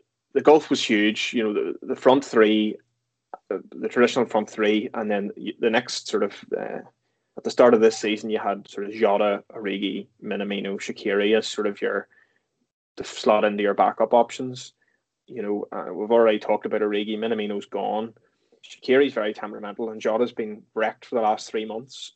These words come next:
So there, there were some players. Jota was so encouraging. He showed versatility that he could play anywhere across the front line, and probably would have kept those front three on their toes.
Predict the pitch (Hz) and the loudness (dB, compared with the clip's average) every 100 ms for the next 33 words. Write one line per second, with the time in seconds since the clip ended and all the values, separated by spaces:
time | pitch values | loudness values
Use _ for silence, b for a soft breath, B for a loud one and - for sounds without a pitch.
0 | _ _ _ - 139 127 - 131 131 131 | _ _ _ -8 -6 -6 -4 2 4 2
1 | - _ _ _ _ - 127 143 160 151 | -2 _ _ _ _ 0 4 6 4 2
2 | - _ _ _ _ - 127 135 147 160 | -8 _ _ _ _ -8 -8 -6 -4 -4
3 | 143 120 117 123 107 - 110 117 131 127 | -4 -2 0 -2 -4 -8 -8 -8 -4 -4
4 | 127 135 113 - _ 92 - 127 120 110 | -2 -8 -10 -18 _ -18 -10 -8 -6 -8
5 | 104 107 - - 110 110 113 104 110 - | -6 -6 -6 -8 -6 -4 -6 -8 -12 -10
6 | 107 104 107 107 - 110 110 110 - 107 | -8 -8 -8 -10 -8 -8 -8 -12 -12 -12
7 | 107 104 110 117 _ _ _ _ _ _ | -8 -6 -6 -8 _ _ _ _ _ _
8 | 117 113 - _ - 135 135 135 120 117 | -8 -8 -12 _ -2 0 4 4 4 0
9 | - 123 123 - - 120 110 - _ _ | 0 -2 -2 -4 -6 -4 -4 -8 _ _
10 | _ _ - 107 107 123 107 104 104 - | _ _ -6 -6 -4 -4 -4 -4 -10 -2
11 | 113 131 143 - | 0 0 -4 -14